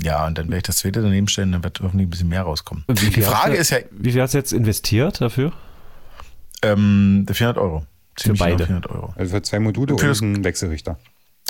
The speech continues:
Speaker 1: Genau.
Speaker 3: Ah ja.
Speaker 2: So, das, das,
Speaker 3: Okay.
Speaker 2: also kannst du schon etwa abschätzen,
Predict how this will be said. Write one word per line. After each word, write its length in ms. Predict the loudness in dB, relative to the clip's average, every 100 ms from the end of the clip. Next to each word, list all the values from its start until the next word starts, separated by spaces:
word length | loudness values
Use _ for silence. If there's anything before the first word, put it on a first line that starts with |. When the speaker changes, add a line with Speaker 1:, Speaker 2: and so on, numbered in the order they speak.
| -14 -4
Speaker 1:
Genau. 160 | -2 -2 -6 _ _ _ -4
Speaker 3:
Ah 40 |
ja. 40 | 0
Speaker 2:
So, 220 | 2 0
das, 200 | 0 -2 -2 -14 -12 -6 -2
das, 240 | -2 -2 -4
Speaker 3:
Okay. 240 | -6 -4
Speaker 2:
also 340 | 0 2 2 0 0
kannst 200 | 0 0
du 40 | 0
schon 180 | 0
etwa 240 | 0 0 0
abschätzen, 720 | 0 -2 0 0 2 0